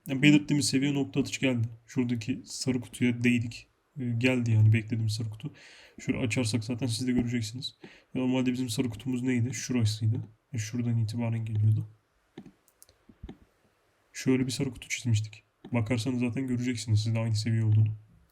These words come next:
Şöyle. E, nokta atış geldi. Yani nokta atış çalıştı. E, ve ardından tepki aldık. Peki şu an ne yapacak? Yani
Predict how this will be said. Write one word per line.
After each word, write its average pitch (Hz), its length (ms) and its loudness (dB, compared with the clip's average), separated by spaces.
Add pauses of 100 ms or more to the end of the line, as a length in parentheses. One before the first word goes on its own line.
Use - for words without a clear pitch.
(220)
Şöyle. 107 300 6 (720)
E, 127 200 -4
nokta 175 260 4
atış - 180 4
geldi. 117 240 4
Yani 123 120 0
nokta 123 260 -2
atış 110 140 -6
çalıştı. 113 400 -2 (680)
E, 147 60 -4 (460)
ve 151 100 0
ardından 131 380 2
tepki 143 280 -2
aldık. 123 240 0
Peki 156 140 0
şu - 200 2
an 175 140 2
ne 151 60 2
yapacak? 113 380 4
Yani 127 240 0